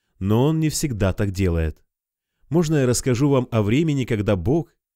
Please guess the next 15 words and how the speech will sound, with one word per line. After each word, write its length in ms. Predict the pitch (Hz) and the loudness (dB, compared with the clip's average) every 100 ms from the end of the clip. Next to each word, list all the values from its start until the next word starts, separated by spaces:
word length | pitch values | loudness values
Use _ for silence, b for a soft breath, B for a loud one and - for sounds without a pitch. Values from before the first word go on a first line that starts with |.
| _ _ | _ _
передал 420 | 123 110 104 139 | 0 2 2 0
мне 240 | 139 120 131 | 0 -2 -2
послание, 840 | 107 - 101 131 160 156 139 135 - | -4 -2 -2 -2 0 -2 -4 -6 -6
используя 600 | 107 - 131 127 107 107 | -6 -2 -2 0 0 0
грамматику 880 | 98 92 113 156 139 - 135 127 - | 0 0 -2 -4 -6 -4 -4 -4 -8
нужды? 560 | 95 104 90 90 82 - _ _ _ _ _ _ _ _ | -6 -6 -4 -4 -4 -6 _ _ _ _ _ _ _ _
Рождение 600 | 95 117 107 127 151 143 | 0 2 2 0 2 2
нашего 460 | 123 135 - 110 107 | 0 0 0 0 0
первого 400 | 127 123 113 104 | 2 2 4 4
ребенка 580 | 95 110 147 135 131 | 2 2 0 0 -2
совпало 800 | 110 - 90 - 131 139 131 123 - | -2 -2 -4 -4 -4 -2 -4 -6 -10
с 160 | - 113 | -6 -4
аннулированием 800 | 95 85 117 117 107 107 104 101 | -2 -2 -2 -2 -2 -2 -2 -4
медицинской 600 | 90 95 - 101 - 95 | -4 -4 -4 -4 -2 -4
страховки. 680 | - 98 104 - - 71 | -2 -4 -4 -6 -8 -10